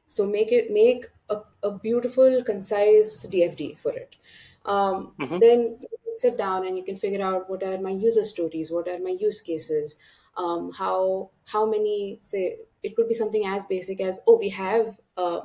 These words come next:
Speaker 1: it is a shopping app. We have people who are selling their things. So the seller admin and then his group of sellers.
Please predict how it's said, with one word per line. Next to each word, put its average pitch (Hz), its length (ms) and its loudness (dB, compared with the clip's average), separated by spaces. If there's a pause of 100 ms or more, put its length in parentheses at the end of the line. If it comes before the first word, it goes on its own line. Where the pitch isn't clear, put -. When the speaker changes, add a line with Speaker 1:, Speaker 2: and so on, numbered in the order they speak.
(360)
Speaker 1:
it 208 180 -2
is 190 100 -4
a 190 60 -6
shopping 208 480 -2
app. 285 180 -4 (380)
We 190 120 -4
have 190 320 -2 (440)
people 190 540 -2
who 190 80 0
are 185 40 2
selling 180 420 -2
their 202 100 0
things. 247 420 0 (240)
So 185 500 -2 (140)
the 190 80 -2
seller 190 540 2
admin 170 520 -4 (120)
and 175 140 -4
then 170 180 -2
his 185 200 -4
group 208 260 -2
of 185 120 -2
sellers. 160 600 -2